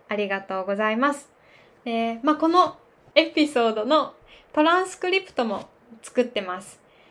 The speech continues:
で、こんな感じで、あの、振り仮名つけれるし、クリックしたら英語の意味もすぐ調べることができる、まあ、便利なトランスクリプトです。ぜひね、使って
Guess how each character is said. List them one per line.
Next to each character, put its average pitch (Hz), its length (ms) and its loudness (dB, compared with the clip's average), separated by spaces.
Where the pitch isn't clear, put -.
で、 233 500 2
こ 302 100 0
ん 294 40 -2
な 294 200 2
感 294 260 0
じ 294 160 -4
で、 320 340 0
あ 214 280 -6
の、 202 240 -8
振 240 120 -6
り 285 160 0
仮 285 160 2
名 196 220 -6
つ - 120 -18
け 214 200 0
れ 202 220 0
る 202 80 -10
し、 277 520 -2
ク 277 100 2
リ 277 140 4
ッ 277 40 -18
ク 262 140 2
し 254 140 -12
た 349 120 4
ら 247 320 -2
英 247 200 2
語 254 160 0
の 262 360 -4
意 277 120 0
味 247 160 2
も 294 240 0
す 302 180 -4
ぐ 254 240 0
調 - 180 -2
べ 226 120 2
る 196 160 -2
こ 208 140 -6
と 202 160 -4
が 190 220 -6
で 208 140 -4
き 208 160 -4
る、 - 180 -8
ま 202 140 -12
あ、 - 40 -12
便 262 260 4
利 214 120 -4
な 185 160 -14
ト 214 100 -8
ラ 196 160 -2
ン 196 100 -6
ス - 140 -16
ク 202 140 -8
リ 196 100 -8
プ - 140 -20
ト 220 160 -14
で 208 220 -10
す。 - 220 -20
ぜ 302 140 4
ひ 269 160 -2
ね、 220 260 -4
使 - 220 -8
っ 196 100 -6
て 196 360 -8